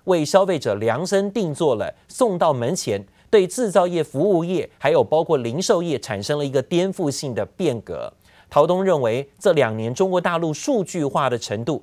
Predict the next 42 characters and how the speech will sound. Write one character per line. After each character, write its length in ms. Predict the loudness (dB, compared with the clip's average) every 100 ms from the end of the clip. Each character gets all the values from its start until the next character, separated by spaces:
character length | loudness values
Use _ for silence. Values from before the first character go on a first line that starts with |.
| _ -8
已 140 | -6
经 340 | -4 -4 -4 -8 -10
是 340 | -4 -2 -4
几 220 | -6 -6 -4
乎 160 | -4 -4
超 340 | 2 2 2
越 120 | 0
美 240 | 0 -4 -6
国， 280 | -6 -6 -6 -2
甚 180 | 0 0
至 120 | 0
跟 160 | -2
美 200 | -2 -4
国 160 | -2 -2
并 240 | -2 -4
驾 180 | -2 -6
齐 240 | -6 -10 -10
驱 240 | -6 -4
了， 160 | -4 -8 _
甚 180 | 4 4
至 120 | 4
还 120 | 2
有 120 | 2 2
微 320 | 0 0 0
领 240 | -2 -4
先。 320 | -6 -4 -4 -8 _ _ 0
这 100 | 2
一 60 |
场 200 | 2 -4
新 240 | -4 -4 0
冠 200 | 0 -2
疫 80 |
情 220 | -6 -4 -2
呢， 140 | -4 -4 -4
大 180 | -2
陆 140 | 0 -2
率 220 | 0 0
先 180 | 0 -2
走 200 | -2 -2
出 180 | -2 0
危 180 | -2
机， 320 | -4 -8 -8